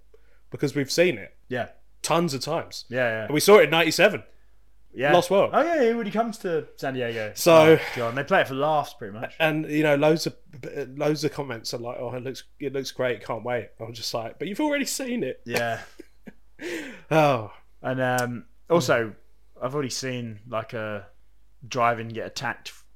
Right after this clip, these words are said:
Speaker 2: in Twister.
Speaker 1: Oh, yeah, yeah.
Speaker 2: Yeah, yeah.
Speaker 1: Drive-ins get a lot of hate.
Speaker 2: <laughs> They do.
Speaker 1: Especially,
Speaker 2: Why does anyone
Speaker 1: uh,
Speaker 2: go to 'em?
Speaker 1: the o-,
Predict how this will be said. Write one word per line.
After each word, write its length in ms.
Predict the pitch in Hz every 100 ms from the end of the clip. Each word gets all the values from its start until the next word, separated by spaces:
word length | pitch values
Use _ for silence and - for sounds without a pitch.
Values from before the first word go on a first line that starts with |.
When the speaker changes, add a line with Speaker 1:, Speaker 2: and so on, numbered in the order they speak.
| -
Speaker 2:
in 120 | 117 113
Twister. 480 | - 143 - 92 - - - - - -
Speaker 1:
Oh, 160 | 254 359
yeah, 220 | 359 302
yeah. 180 | 254 294 -
Speaker 2:
Yeah, 220 | 151 151 143
yeah. 160 | 143 131 - - -
Speaker 1:
Drive-ins 420 | 202 196 131 120
get 140 | - 143
a 20 |
lot 140 | 160
of 40 | 143
hate. 200 | 165 - - - 208 -
Speaker 2:
<laughs> 340 | 131 120 - 508 - - -
They 100 | 185
do. 240 | - 226
Speaker 1:
Especially, 340 | - - 175
Speaker 2:
Why 80 | 240
does 100 | 175
anyone 200 | 196 208
Speaker 1:
uh, 40 | 175
Speaker 2:
go 160 | 220
to 160 | - 95
'em? 100 | - -
Speaker 1:
the 100 | 170
o-, 100 | 220